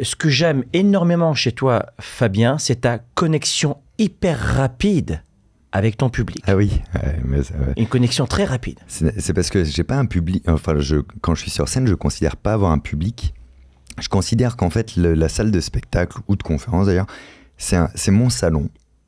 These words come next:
Speaker 2: Parce que
Speaker 1: Exactement.
Speaker 2: les gens sont venus
Speaker 1: Ouais.
Speaker 2: chez moi, c'est mon
Speaker 1: C'est une
Speaker 2: salon.
Speaker 1: discussion.
Speaker 2: Voilà, ils viennent s'asseoir et puis ils ont la gentillesse de me laisser parler que moi. Par contre, <laughs> ça c'est, c'est très sympathique.
Speaker 1: C'est bien, c'est poli.
Speaker 2: Mais du coup, je considère pas qu'il y a, euh, scène publique.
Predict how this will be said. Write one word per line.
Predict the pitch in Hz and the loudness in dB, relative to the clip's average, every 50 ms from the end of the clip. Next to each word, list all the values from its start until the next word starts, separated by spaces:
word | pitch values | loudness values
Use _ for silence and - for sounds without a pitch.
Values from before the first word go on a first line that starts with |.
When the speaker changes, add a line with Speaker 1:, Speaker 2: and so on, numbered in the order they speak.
| _ _ _ _ _ _ _ _ | _ _ _ _ _ _ _ _
Speaker 2:
Parce | |
que | - | -8
Speaker 1:
Exactement. | 90 90 101 104 185 190 80 | -4 -2 0 0 2 2 4
Speaker 2:
les | - | 4
gens | - - - | 4 4 4
sont | - - - | 2 2 2
venus | 73 76 | 2 2
Speaker 1:
Ouais. | 120 131 | 2 2
Speaker 2:
chez | - - | 0 0
moi, | - 67 67 67 | 0 0 0 -2
c'est | - - | -4 -4
mon | 64 64 | -4 -4
Speaker 1:
C'est | - - | -2 0
une | 117 92 | 2 2
Speaker 2:
salon. | 110 | 2
Speaker 1:
discussion. | 139 160 - - - 107 - - 82 - - _ - | 2 0 -2 -4 -6 -8 -8 -8 -12 -12 -14 _ -8
Speaker 2:
Voilà, | - 69 65 69 90 107 - - - | -6 -4 -2 0 -2 -2 -4 -6 -6
ils | - | -2
viennent | 85 85 110 117 | 0 0 0 0
s'asseoir | 113 - - 69 - - - 82 87 98 120 - - - | 0 -2 -2 -2 -2 0 0 0 0 0 -2 -6 -8 -6
et | - 87 | -4 -4
puis | 76 - 95 | -2 0 2
ils | 95 87 | 2 4
ont | 90 85 | 4 4
la | 85 80 80 | 4 4 2
gentillesse | 78 98 107 104 - - 80 98 104 110 101 | 2 2 0 0 -2 -2 0 2 2 2 2
de | 95 | 2
me | 85 82 | 2 2
laisser | 82 80 - 92 | 2 0 -2 -2
parler | - - 82 78 104 113 | -2 -2 0 0 0 0
que | 107 - 98 | 0 0 0
moi. | 85 76 67 67 | 0 0 0 -2
Par | - - - - | -2 -2 0 2
contre, | - 110 95 - - | 2 2 4 4 2
<laughs> | - - - | 2 2 2
ça | - 107 | 0 2
c'est, | - 104 92 82 | 2 2 2 2
c'est | 76 73 76 78 | 2 2 0 -2
très | - - - 92 | -2 -2 0 0
sympathique. | 90 90 76 78 | 2 2 2 2
Speaker 1:
C'est | 78 117 131 | 2 2 2
bien, | 123 117 | 2 0
c'est | 107 - - | 0 -2 -2
poli. | 85 131 151 151 120 - - - - - | -2 -2 0 0 -2 -4 -6 -12 -6 0
Speaker 2:
Mais | - 95 98 | 2 2 2
du | 92 92 92 | 2 2 0
coup, | - - 156 160 | 2 2 2 4
je | 143 117 | 4 2
considère | 101 - - 101 95 - - 101 98 85 | 0 0 0 -2 -2 0 0 0 0 0
pas | - - 110 110 | -2 -2 -4 -4
qu'il | - - - - 101 | -4 -4 -4 0 2
y | |
a, | 87 82 | 2 4
euh, | 80 78 78 | 4 4 2
scène | - - - - - 107 107 101 92 82 | 0 -2 -4 -2 0 2 2 4 2 2
publique. | - - 82 78 87 117 151 165 - - - | 2 0 -2 0 2 2 2 2 0 -4 -20